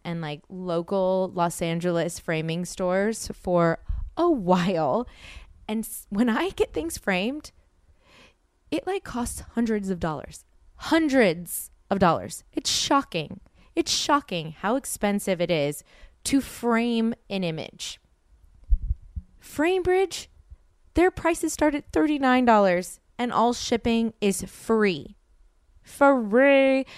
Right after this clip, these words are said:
And it's delivered right to your door. So you can just, like, upload, like, the cutest picture that you have of your friends or yourself or your dogs or your boyfriend or husband or children, parents,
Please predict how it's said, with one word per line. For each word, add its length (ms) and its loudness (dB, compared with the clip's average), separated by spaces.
And 160 2
it's 120 -6
delivered 460 4
right 240 4
to 100 -4
your 100 4
door. 260 4
So 120 -6
you 60 0
can 60 -2
just, 220 -2
like, 240 -4
upload, 500 -2
like, 300 0
the 80 0
cutest 440 -6
picture 340 0
that 120 0
you 120 -2
have 380 0
of 300 -2
your 220 -6
friends 440 -2
or 40 -4
yourself 520 2
or 60 -2
your 160 -2
dogs 460 2
or 20 0
your 140 0
boyfriend 540 0
or 100 -4
husband 400 -2
or 100 -2
children, 800 2
parents, 680 2